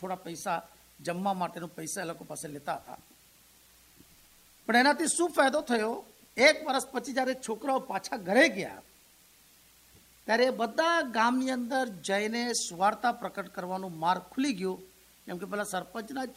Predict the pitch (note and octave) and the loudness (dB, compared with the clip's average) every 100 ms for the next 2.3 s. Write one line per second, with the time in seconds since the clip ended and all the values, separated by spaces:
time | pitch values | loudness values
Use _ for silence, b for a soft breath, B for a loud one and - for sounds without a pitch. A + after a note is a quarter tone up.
0 | - G3+ A3+ G3+ - F3 G#3+ E3 F3+ F3 | -8 -6 -4 -6 -6 -6 -6 -6 -10 -6
1 | A3 A3 - G3 - G#3+ D#3 G#3 G#3+ F3+ | -6 -6 -10 -12 -10 -12 -12 -6 -6 -6
2 | E3+ - - | -10 -14 -20